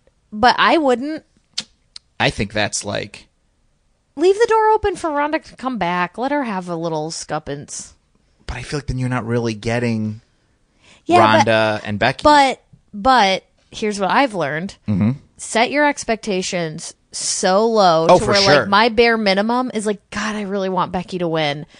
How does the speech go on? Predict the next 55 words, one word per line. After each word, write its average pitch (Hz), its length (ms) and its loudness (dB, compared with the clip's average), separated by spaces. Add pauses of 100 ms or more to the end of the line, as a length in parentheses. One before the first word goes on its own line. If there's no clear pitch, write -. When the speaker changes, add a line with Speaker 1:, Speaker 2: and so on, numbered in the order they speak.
(200)
Speaker 1:
So 240 280 4
even 247 240 -4
if 285 100 -4
they 262 100 -2
do 240 140 0
it 208 40 0
in 202 60 -4
a 208 60 -2
stupid 196 380 -4
way, 185 520 0 (200)
she's 220 300 -4
still 247 180 2
the 208 100 -2
champ, 214 220 0
Speaker 2:
I - 60 4
Speaker 1:
and 214 100 2
I 110 80 2
Speaker 2:
know, 113 80 2
Speaker 1:
want 113 140 0
her 101 80 -6
to - 60 -6
Speaker 2:
I 107 120 0
Speaker 1:
win. 107 100 0
Speaker 2:
know, 151 360 4
I 117 100 0
know, 135 240 2
I 135 80 0
know. 117 340 -6
I 113 140 -2
think 127 200 -2 (200)
that's 165 200 4
why 180 100 4
I 151 40 2
think 131 160 -6
people 117 480 0 (320)
who 123 160 2
really 117 340 2
wanted 107 360 -4
that 92 180 -6
one-on-one 101 440 -6
match 101 400 -10
wanted 117 560 -2 (220)
Becky 104 440 -4
to - 160 -10
tap 95 360 -4
Ronda 98 340 -4
out. - 340 -2
Speaker 1:
Mm-hmm. 208 340 -6 (100)
Speaker 2:
And 110 120 0
now 104 160 2
that 101 120 -4
Charlotte's 101 400 -4
in 123 60 -6
the 123 80 -4
equation, 131 720 -4